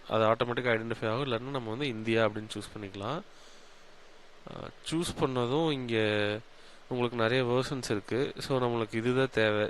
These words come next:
ஜே டி கே ட்வென்டி ஃபோர். So, அதுல Mac ஓ எஸ்னா Mac ஓ எஸ் சூஸ் பண்ணிக்கலாம், இல்லாட்டினா Windows. So, Windows கிளிக் பண்ணதும் கம்ப்ரஸ்டு ஆர்கிவ் வேண்டாம், இன்ஸ்டாலர் கிளிக் பண்ணிக்கோங்க.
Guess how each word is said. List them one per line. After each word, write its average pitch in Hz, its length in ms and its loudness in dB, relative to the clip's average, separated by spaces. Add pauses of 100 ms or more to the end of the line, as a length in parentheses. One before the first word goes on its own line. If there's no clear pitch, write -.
(120)
ஜே 113 160 2
டி 113 120 0
கே 113 180 -2
ட்வென்டி 107 340 -2 (100)
ஃபோர். 120 220 0 (760)
So, 127 160 2
அதுல 120 180 4 (760)
Mac 117 240 4
ஓ 135 140 4
எஸ்னா 151 520 2 (100)
Mac 113 200 4
ஓ 117 100 2
எஸ் 113 240 -2
சூஸ் 117 240 -6
பண்ணிக்கலாம், 120 380 -2 (560)
இல்லாட்டினா 123 380 2
Windows. 113 380 2 (800)
So, 123 280 4
Windows 156 340 2
கிளிக் - 260 -4
பண்ணதும் 127 540 2 (1200)
கம்ப்ரஸ்டு 147 880 4 (520)
ஆர்கிவ் 117 480 2
வேண்டாம், 110 440 -2 (480)
இன்ஸ்டாலர் 135 420 0
கிளிக் 120 240 -6
பண்ணிக்கோங்க. 110 600 -4